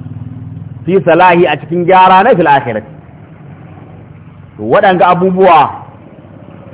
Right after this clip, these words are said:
suna waɗanda Allah maɗaukin sarki ya, ya sanya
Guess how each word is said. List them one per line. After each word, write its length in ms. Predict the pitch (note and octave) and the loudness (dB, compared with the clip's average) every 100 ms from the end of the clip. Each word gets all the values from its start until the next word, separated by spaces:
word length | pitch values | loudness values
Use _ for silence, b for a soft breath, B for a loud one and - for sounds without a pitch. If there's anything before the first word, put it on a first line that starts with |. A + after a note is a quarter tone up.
| - - - - | -20 -20 -20 -8
suna 380 | F3 G3 F#3+ D#3+ | -2 2 4 4
waɗanda 680 | F#3 F3+ E3+ D3 C#3 A2 F2+ - - - - - - - - - - - - - - - | 2 2 0 0 0 0 -4 -14 -20 -20 -20 -20 -20 -20 -20 -20 -20 -20 -20 -20 -16 -4
Allah 300 | E3 F3+ F3 | 0 2 0
maɗaukin 420 | E3+ D#3+ F3+ E3+ | 0 0 -2 -4
sarki 320 | F3+ D#3+ F3 | -6 -8 -4
ya, 80 | F3+ F3 - - | -2 -2 -10 -10
ya 200 | E3 F3 F3 | -4 -4 -4
sanya 480 | F3 D3+ D3 C3 A2 | -4 -2 0 0 -2